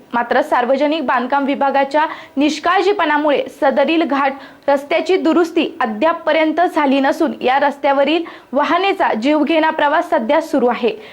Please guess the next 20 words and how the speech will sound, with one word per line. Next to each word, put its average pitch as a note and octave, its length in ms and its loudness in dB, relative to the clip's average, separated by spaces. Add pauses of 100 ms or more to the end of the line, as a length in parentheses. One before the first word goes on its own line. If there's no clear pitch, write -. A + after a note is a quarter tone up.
(140)
त्यामुळे B3+ 340 2
या C4+ 200 4
रस्त्याची C#4 400 -2
दुरुस्ती D4 480 -2
नक्की D#4 500 -2
कधी F4 220 2
होईल D#4 300 2 (240)
असा D4+ 260 -2
प्रश्न F4 420 0
उपस्थित C#4 520 0 (140)
केला B3 220 2
जात A3+ 240 -2
आहे. - 420 -4 (720)
मुसळधार G#4 480 2
पावसाने F4+ 520 0
सिन्नर E4+ 400 0
नायगाव F4+ 380 0
रस्त्यामधील D4 640 0
घाट C4+ 340 -2
रस्ता C4 380 0